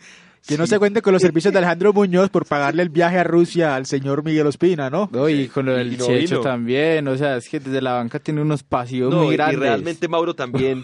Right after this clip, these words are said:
Speaker 3: <laughs>
Speaker 2: por eso viene la aburrición, porque realmente <laughs> son muchas luchas con este personal tan complicado de manejar, lo que es
Speaker 1: Los,
Speaker 2: el,
Speaker 1: los egos que llaman.
Speaker 2: lo que es el
Speaker 3: Los
Speaker 2: trajín
Speaker 3: egos.
Speaker 2: con tanta estrella, en su momento el mulatico, Luis Alejandro, a
Speaker 3: Con
Speaker 2: quien le
Speaker 3: tanta
Speaker 2: enviamos
Speaker 3: estrella.
Speaker 2: un saludo muy especial.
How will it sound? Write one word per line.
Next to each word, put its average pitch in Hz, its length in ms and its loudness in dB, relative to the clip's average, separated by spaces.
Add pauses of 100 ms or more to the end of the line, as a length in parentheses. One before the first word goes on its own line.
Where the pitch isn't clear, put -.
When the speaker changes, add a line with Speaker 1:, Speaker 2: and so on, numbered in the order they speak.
(120)
Speaker 3:
<laughs> - 100 -16
Speaker 2:
por 156 200 0
eso 156 280 -2
viene 151 320 0
la 139 100 0
aburrición, 123 760 0
porque 120 280 -4
realmente 120 460 -6
<laughs> - 400 -10
son 143 180 0
muchas 143 380 -4
luchas 165 380 0
con 127 160 -8
este 214 200 -2
personal 120 400 -4
tan 151 280 -2
complicado 120 540 -4
de 139 80 -2
manejar, 135 540 -2
lo 131 120 0
que 131 340 2
es 135 140 -6 (280)
Speaker 1:
Los, 127 200 -8
Speaker 2:
el, 180 100 2
Speaker 1:
los 180 180 2
egos 208 280 2
que 170 100 0
llaman. 196 180 2
Speaker 2:
lo 147 140 2
que 139 80 -10
es - 100 -6
el 160 120 -2
Speaker 3:
Los 127 100 -2 (120)
Speaker 2:
trajín 185 260 2
Speaker 3:
egos. 175 120 -2
Speaker 2:
con 165 200 -4
tanta 160 260 0
estrella, 156 640 0
en 127 80 -6
su 127 100 -8
momento 123 340 -4
el 131 60 -8
mulatico, 131 600 -4
Luis 120 160 -2
Alejandro, 135 420 -4
a - 20 -2
Speaker 3:
Con 117 60 -4
Speaker 2:
quien 117 100 -6
le 139 60 0
Speaker 3:
tanta 117 120 -2
Speaker 2:
enviamos 175 220 0
Speaker 3:
estrella. 160 380 -4
Speaker 2:
un 120 100 -8
saludo 120 300 -4
muy 120 140 -2
especial. 147 680 -2